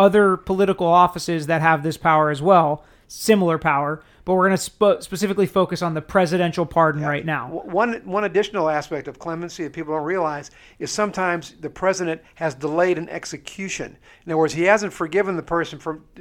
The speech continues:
Speaker 2: so they're not executed, but if the courts are reviewing it but haven't issued a stay,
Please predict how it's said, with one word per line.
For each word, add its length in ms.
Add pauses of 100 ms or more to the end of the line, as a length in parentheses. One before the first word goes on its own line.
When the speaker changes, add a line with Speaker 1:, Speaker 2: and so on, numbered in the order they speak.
Speaker 2:
so 200
they're 120
not 220
executed, 560 (260)
but 120
if 80
the 80
courts 400
are 60
reviewing 480
it 120
but 100
haven't 280
issued 260
a 80
stay, 540